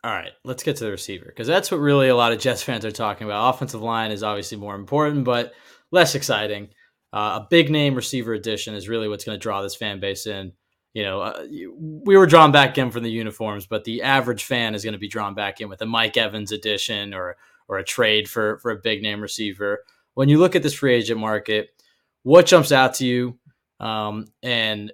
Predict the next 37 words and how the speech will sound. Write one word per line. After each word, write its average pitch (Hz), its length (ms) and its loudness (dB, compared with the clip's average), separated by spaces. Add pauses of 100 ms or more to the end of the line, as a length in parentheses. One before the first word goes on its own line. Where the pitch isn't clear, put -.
before 165 300 4
you 151 60 6
get 139 160 2
to - 60 -6
that, 107 140 -4
do 160 120 0
you 190 100 2
think 202 260 -2
the 202 80 -6
Jets 208 440 0
go 175 240 6
with 202 160 2
the, 185 100 -2
the 180 120 -2
big 180 260 2
name 190 200 0
receiver 185 540 -2
in 147 160 -8
free 160 220 0
agency, 160 340 -4
trying 139 280 0
to 147 60 -4
pair 143 220 -2
him 151 80 -2
with 143 140 -6
Garrett 147 240 0
Wilson? 139 400 -4
You 98 80 -8
have 131 180 -2
Aaron 139 240 0
Rodgers, 123 580 -2
might 117 200 -6
as 117 100 -4
well 123 140 -2
surround 120 360 -4
him 127 100 -4
with, 123 180 -6